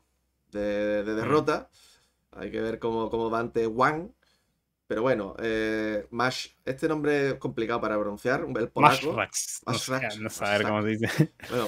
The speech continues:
Speaker 1: de Miñor, también principio favorito de Miñor. Eh, no,
Speaker 2: Sí.
Speaker 1: no le han puesto
Speaker 2: Ojito, igual Mashrax juega bien. Me
Speaker 1: Sí.
Speaker 2: acuerdo que un U S Open le ganó a, a Nishikori, cuando Nishikori todavía estaba en buen nivel.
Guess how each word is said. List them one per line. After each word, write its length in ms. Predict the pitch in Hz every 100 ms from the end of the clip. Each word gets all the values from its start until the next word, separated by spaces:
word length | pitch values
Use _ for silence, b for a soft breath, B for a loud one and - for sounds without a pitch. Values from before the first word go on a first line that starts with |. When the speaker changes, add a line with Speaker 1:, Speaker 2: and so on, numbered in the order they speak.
| -
Speaker 1:
de 120 | 123
Miñor, 400 | 127 139 165 180
también 240 | 127 123
principio 500 | 120 120 131 117 117
favorito 460 | 110 123 110 117 113
de 80 | 110
Miñor. 500 | 110 123 156 240 - _ _ _ - 110
Eh, 380 | 101 98 101 98
no, 120 | 113
Speaker 2:
Sí. 380 | 107 269 165 - _
Speaker 1:
no 140 | 123
le 60 | 120
han 100 | 117
puesto 260 | 123 120 -
Speaker 2:
Ojito, 340 | 123 117 143
igual 220 | 131 139
Mashrax 480 | 170 202 226 180 -
juega 300 | - 190 165
bien. 420 | 165 175 139 127
Me 80 | 127
Speaker 1:
Sí. 60 | 135
Speaker 2:
acuerdo 240 | 185 180
que 80 | 135
un 160 | 147
U 120 | 147 143
S 160 | -
Open 300 | 180 170 147
le 80 | 127
ganó 400 | 120 120 135 143
a, 420 | 127 120 113 107 98 - _ b b b b b b b
a 80 | -
Nishikori, 760 | 135 123 139 123 175 185 196 -
cuando 240 | - 123 123
Nishikori 460 | 110 120 131 143
todavía 240 | 123 120 127
estaba 280 | - 131
en 100 | 127
buen 180 | 127 131
nivel. 640 | 123 135 156 165 170 170